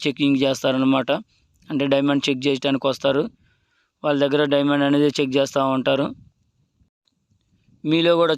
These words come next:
చాలామంది కూడా ఈ వజ్రాల కోసం అనేది ఇక్కడికి రావచ్చు ఫ్రెండ్స్. ఎవరైనా వచ్చి చెకింగ్ చే-, వాళ్ళ అదృష్టాన్ని పరీక్షించుకోవచ్చు. ఆ, ఈ వజ్రాల వేట అనేది ఇంకెప్పటికీ కొనసాగుతూనే ఉంటది ఈ శ్రీరామపురంలో. ఇక్కడ కూడా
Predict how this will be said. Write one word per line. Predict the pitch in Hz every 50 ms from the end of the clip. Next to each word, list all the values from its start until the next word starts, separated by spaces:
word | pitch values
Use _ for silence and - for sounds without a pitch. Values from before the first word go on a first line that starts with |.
| - 156
చాలామంది | 143 143 147 147 151 151 151 156
కూడా | 156 156 151 151 156 151
ఈ | 151 143 143
వజ్రాల | 143 135 139 139 127 131 143 147 147
కోసం | 139 - 147 147 135 143
అనేది | 143 139 143 139 139
ఇక్కడికి | 135 135 135 135 127
రావచ్చు | 135 135 135 139 139 - 143
ఫ్రెండ్స్. | 135 - 143 143 151 147 - 143
ఎవరైనా | 135 135 135 135 139 143 143 139
వచ్చి | 139 131 - 147 127 -
చెకింగ్ | 143 127 143 139 139 131
చే-, | 139 135 135 135 131 131 127 - - - - - - - _ _ -
వాళ్ళ | 151 143 139 135
అదృష్టాన్ని | 135 123 143 147 143 - - 143 143 139
పరీక్షించుకోవచ్చు. | - 143 135 139 - 143 139 135 - - - 139 135 135 135 - - 143 151 196 - _ _ _ _ _ _ _ _ _ _ _ _ _ _ _ _ _ - -
ఆ, | 151 147 143 143
ఈ | 143 139 139
వజ్రాల | 135 135 139 131 135 147 151 151 156 151
వేట | 147 143 139 127 147
అనేది | 143 143 143 139 139 135 147
ఇంకెప్పటికీ | 147 143 139 135 127 - 147 143 135 147 147 135
కొనసాగుతూనే | - 147 139 135 - 143 139 143 139 - 143 143 143
ఉంటది | 143 143 139 135 139 135 139
ఈ | 139 139 135 127
శ్రీరామపురంలో. | - - 143 139 135 139 135 135 - 143 135 139 135 135 139 151 202 - _ _ _ _ _ _ _ _ _ _ _ _ _ _ _ _ -
ఇక్కడ | - - 156
కూడా | 156 160 160 160